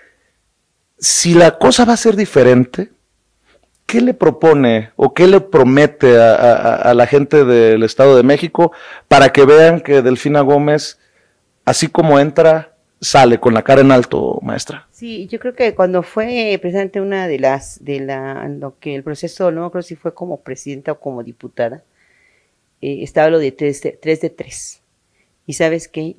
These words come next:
Speaker 2: Yo hice, fui una de las primeras que hice tres de tres,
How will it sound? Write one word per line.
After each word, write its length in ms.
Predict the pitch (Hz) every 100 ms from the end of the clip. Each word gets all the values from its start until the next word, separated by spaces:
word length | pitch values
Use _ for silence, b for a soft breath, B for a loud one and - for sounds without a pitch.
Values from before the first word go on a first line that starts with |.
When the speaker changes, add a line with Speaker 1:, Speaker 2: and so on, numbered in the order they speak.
| _
Speaker 2:
Yo 200 | - 151
hice, 380 | 143 - 151 147 _
fui 340 | _ 170 165
una 160 | 160 147
de 80 |
las 140 | 131 -
primeras 340 | 135 135 131
que 100 | -
hice 240 | 123 123 120
tres 280 | 117 117
de 80 | -
tres, 520 | _ - - - -